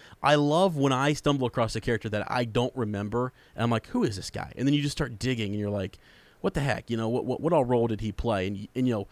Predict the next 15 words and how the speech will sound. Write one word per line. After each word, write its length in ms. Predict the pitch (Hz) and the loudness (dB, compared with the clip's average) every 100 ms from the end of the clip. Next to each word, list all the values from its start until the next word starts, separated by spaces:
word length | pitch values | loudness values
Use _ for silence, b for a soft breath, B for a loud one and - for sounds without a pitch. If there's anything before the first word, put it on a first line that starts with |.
| b b b - | b b b -8
know, 40 | 107 | -2
um, 440 | 107 101 98 98 - _ _ _ - | -2 0 -4 -6 -12 _ _ _ -8
it 100 | 123 | -4
just 200 | 131 123 | -2 -2
was 120 | 117 | -2
interesting 400 | 123 113 107 110 | 0 -2 -4 -4
'cause 140 | 107 104 | -6 -2
you 140 | 127 | 0
brought 280 | 113 120 113 | 0 0 0
up 120 | 107 | -2
the 60 | - | -4
Bronn 380 | 101 113 120 123 | -2 0 2 0
situation 760 | - 107 107 104 98 107 101 95 b b b - | -2 -4 -4 -4 -4 -4 -6 -8 b b b -14
with, 540 | 104 107 107 - - 104 | 0 2 2 0 -8 -2
um, 640 | 104 101 101 101 101 101 | 0 0 0 -2 -4 -8